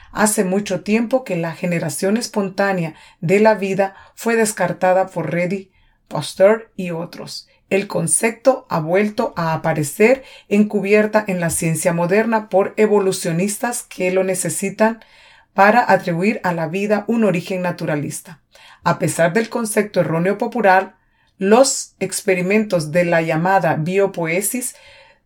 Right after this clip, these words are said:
como los aparatos productores de chispas de Miller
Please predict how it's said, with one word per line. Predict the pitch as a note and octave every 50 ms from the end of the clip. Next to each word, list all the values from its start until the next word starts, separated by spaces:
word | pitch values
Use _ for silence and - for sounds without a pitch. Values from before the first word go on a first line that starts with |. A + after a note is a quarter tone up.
| _ _ _
como | - G3 G3 F#3+ F#3+ F#3 F#3 F3+
los | F3+ F3 F3 F3 F3 - - - - - -
aparatos | F#3 F3 - F3 E3+ F3 F#3+ G3 - B3+ A3+ -
productores | - G#3 G#3+ F#3+ F3+ E3 - - G3+ G3 F#3 D#3+ D3+
de | E3 D3+
chispas | D#3+ - - A3 G#3+ - - A#3 A3 G3+
de | F#3+ G#3+
Miller | G#3 G#3 G#3+ A3+ A3+ G#3 G#3 A3 A3+ -